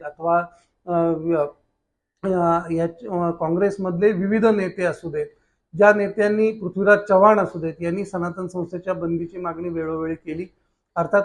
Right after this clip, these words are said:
माननीय उच्च न्यायालयाची कालचे, कालचा आदेश हा या सगळ्यांनाच एक प्रकारची चपराक आहे आणि सनातन संस्था यापूर्वीही आध्यात्मिक क्षेत्रामध्ये, अ, दैदिप्यमान असं कार्य करत होती, याही पुढे करत राहील. सनातन धर्म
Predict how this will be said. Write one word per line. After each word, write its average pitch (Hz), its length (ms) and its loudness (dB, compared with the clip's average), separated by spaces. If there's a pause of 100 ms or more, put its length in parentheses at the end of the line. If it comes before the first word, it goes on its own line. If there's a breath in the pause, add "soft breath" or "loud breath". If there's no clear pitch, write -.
माननीय 196 400 -2
उच्च 190 260 -6
न्यायालयाची 190 480 -2
कालचे, 190 540 -2
कालचा 175 500 0
आदेश 160 360 2 (420)
हा 196 80 6
या 208 200 8
सगळ्यांनाच 220 560 4
एक 214 180 -2
प्रकारची 196 400 -2
चपराक 190 520 2
आहे 147 200 -2 (440)
आणि 185 180 -2
सनातन 190 460 -4
संस्था 190 500 -4 (420)
यापूर्वीही 208 800 2
आध्यात्मिक 196 580 0
क्षेत्रामध्ये, 185 800 -4 (160)
अ, 170 240 0
दैदिप्यमान 170 720 -4
असं 170 180 -8
कार्य 170 260 -6
करत 170 300 -6
होती, 185 280 -10 (340)
याही 170 320 6
पुढे 247 280 6
करत 196 340 4
राहील. 151 220 -4 (400)
सनातन 202 500 2
धर्म 196 360 2